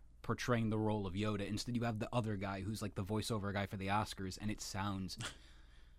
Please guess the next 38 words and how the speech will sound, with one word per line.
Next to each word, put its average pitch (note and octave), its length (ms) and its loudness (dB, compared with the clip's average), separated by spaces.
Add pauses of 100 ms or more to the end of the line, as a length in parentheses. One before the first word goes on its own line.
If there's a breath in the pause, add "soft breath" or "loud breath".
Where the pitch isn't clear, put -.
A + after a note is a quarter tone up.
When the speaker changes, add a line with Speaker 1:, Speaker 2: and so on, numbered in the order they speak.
(1600 loud breath)
Speaker 1:
it, D3+ 200 8 (600 loud breath)
it's D3 220 6
literally C#3 500 10
the B2+ 100 8
equivalent B2 400 4
of A2+ 60 2
that A#2 140 4
meme A2+ 280 4
of, G#2 180 0 (880 soft breath)
"Mom, E3 280 8
can - 120 2
we F3 100 8
have F3+ 140 6
Yoda?" D#3 340 10 (120)
"We C3+ 140 8
have D3 260 8
Yoda B2 260 6
at A2+ 200 4
home." A2 340 4 (200 loud breath)
The F#2+ 80 2
Yoda G2+ 380 4
at G2+ 160 2
home, F#2+ 300 0
and F#2+ 100 0
it's, - 100 -6
like, F#2 100 0
the F2+ 80 -4
store G#2 280 0
brand F#2 280 0
version F#2 320 -2
of F#2+ 100 -2
it. G#2 140 -4
It's B2 160 0
just C3+ 180 2
Speaker 2:
<laughs> A2 80 -4
Speaker 1:
really A2+ 560 6
crappy. E2+ 540 -4 (120)
So, F2+ 380 0